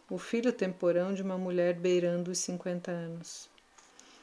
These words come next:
Dispomos de pouquíssimas informações a respeito desses anos intermediários. José efetivamente desapareceu do mundo, ficou perdido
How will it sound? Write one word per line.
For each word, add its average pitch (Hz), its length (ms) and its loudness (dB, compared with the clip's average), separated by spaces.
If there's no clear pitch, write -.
Dispomos 269 560 8
de 185 80 0
pouquíssimas 196 760 0
informações 190 760 -2
a 190 60 0
respeito 180 520 -2
desses 175 400 -4
anos 180 280 -2
intermediários. 170 1120 -4
José 185 380 4
efetivamente 190 840 0
desapareceu 185 720 2
do 220 120 0
mundo, 185 600 0
ficou - 400 -4
perdido 185 800 0